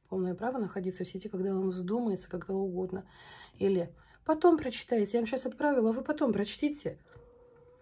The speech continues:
Ну, вы уже вторглись в личное пространство. Это неуважение, как минимум, поэтому это пресекается чётко. Поэтому ещё раз, э,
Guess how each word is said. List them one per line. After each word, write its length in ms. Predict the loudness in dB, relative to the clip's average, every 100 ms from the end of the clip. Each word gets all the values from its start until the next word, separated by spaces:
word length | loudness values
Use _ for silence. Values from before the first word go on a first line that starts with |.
| -20 -20 _
Ну, 200 | -2 0
вы 280 | 0 2 4
уже 280 | 4 4 2
вторглись 520 | 2 0 0 -2 -4
в 80 | -4
личное 400 | -4 -4 -4 -2
пространство. 760 | -2 -4 -4 -6 -6 -10 -12 -12 _ _
Это 100 | -4
неуважение, 720 | -2 0 -2 0 0 0 -2
как 200 | -4 -8
минимум, 440 | -2 0 2 0 -2
поэтому 520 | -2 -2 -2 0 0
это 140 | -2
пресекается 680 | -2 -2 -2 2 2 2 -2
чётко. 420 | -2 -2 -2 -6 -14 -10
Поэтому 280 | -4 -2
ещё 200 | -2 -2
раз, 340 | -2 -2 -6 -6
э, 480 | -4 -2 -2 -4